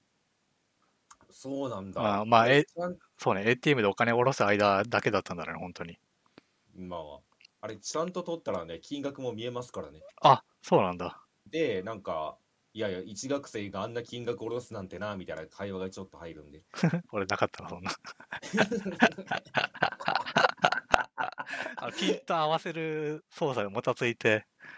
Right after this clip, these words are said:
Speaker 1: <laughs>
Speaker 2: あの、手前の、あと手前のね、おっさんがね、ちょっと邪魔で。
Speaker 1: <laughs>
Speaker 2: いろいろあたふたしてたら、間に合わなかった。
Speaker 1: 嫌ですけどね、探偵がカメラ構えて、「ピント合わないな」って、
Speaker 2: <laughs>
Speaker 1: いつももたもたもたもたしてるの。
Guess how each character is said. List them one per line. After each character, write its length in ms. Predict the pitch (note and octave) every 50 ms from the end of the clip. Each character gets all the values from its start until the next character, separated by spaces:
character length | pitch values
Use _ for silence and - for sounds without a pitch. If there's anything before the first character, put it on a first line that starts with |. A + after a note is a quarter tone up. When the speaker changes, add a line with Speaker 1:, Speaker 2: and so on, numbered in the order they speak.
| - -
Speaker 1:
<laughs> 1080 | - - D4 D#4+ - - - C4+ C#4+ - - - - - - - - - - - F#3+ -
Speaker 2:
あ 100 | - B2+
の、 80 | A2+
手 200 | - - - F#3
前 240 | F3+ F#3 F3 F#3 F#3+
の、 120 | F3+ F#3 F3+
あ 60 | -
と 120 | - A#2
手 140 | - - D3+
前 220 | D3+ D#3 E3 E3+
の 100 | E3 D#3+
ね、 100 | D#3 D#3+ D#3+
お 100 | C#3 C3+
っ 20 | B2
さ 260 | - - - D#3 C#3+
ん 20 | C#3+
が 100 | C3+ C3
ね、 80 | C3+
ち 40 | -
ょ 20 |
っ 20 | -
と 80 | - G#2+
邪 180 | - A2 A2
魔 140 | G#2+ G#2 G#2
で。 200 | G2 G#2 G#2 - _ _ _ _ _ - -
Speaker 1:
<laughs> 1160 | - - - - - - A3 A3 A3 - - G#3 A3 D#3 - G#3 D#3 - A#3+ G#3 F3+ F#3+ -
Speaker 2:
い 60 | -
ろ 140 | C#3+ D3 C#3+
い 40 | C#3+
ろ 80 | C#3 C3
あ 60 | C3
た 280 | - - D3 - C3+
ふ 80 | B2+ -
た 100 | B2 A2+
し 60 | A2
て 80 | A#2 G#2+
た 140 | - - F#2
ら、 200 | F2+ F2+ - - _ _ - - - - - - - - - - _ _ _ _ _ _ _
間 140 | - A#2+ A#2+
に 80 | A#2
合 40 | A2
わ 80 | G2+ F2
な 80 | -
か 0 |
っ 20 | -
た。 160 | - G#4+ G#4+ F4+ - - - - - _ _ _ _ _ - - D#4+ - F#4+ - -
Speaker 1:
嫌 260 | - G#2 G2 G#2+ B2+
で 140 | C#3+ D#3 C#3
す 100 | B2+ -
け 100 | - A#2
ど 120 | G2+ G2+ G2
ね、 100 | G2 F#2+
探 280 | F#2+ - A#2+ A#2+ B2 B2
偵 240 | - B2 A#2+ A#2+
が 100 | A2+ A#2+
カ 120 | A#2+ - C#3+
メ 80 | B2+
ラ 100 | A2+ A2+
構 160 | F#2+ A2+ G#2+ G#2
え 40 |
て、 80 | F#2+ -
「ピ 100 | - -
ン 220 | D3 - E3 D3
ト 140 | - E3 F3+
合 40 | E3
わ 60 | F3 F3
な 120 | E3 C#3+
い 40 | C3+
な」 180 | - - - -
っ 40 | -
て、 80 | E3
Speaker 2:
<laughs> 0 |
Speaker 1:
い 40 | E3
つ 260 | - G2 - - -
も 80 | A#2 G#2
も 140 | G#2+ C#3+ D3+
た 100 | D#3 C#3
も 120 | B2 C3+
た 120 | C3 C3
も 120 | B2 C#3 E3
た 140 | D#3+ D3 C3+
も 120 | C#3+ C#3+
た 120 | C3 A#2
し 100 | A2+ -
て 100 | - C3
る 60 | A2 A#2
の。 160 | A#2+ - -